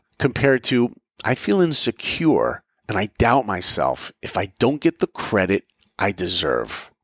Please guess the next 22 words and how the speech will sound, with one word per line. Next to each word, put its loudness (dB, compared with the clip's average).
Years 4
ago, 4
when 2
I 0
started 4
working 0
for -6
the 2
Walt 2
Disney 2
Company, 0
I 2
was 2
on 2
an -2
internship. 0
Uh, 2
it 2
was 2
an 2
animation 2
internship, -2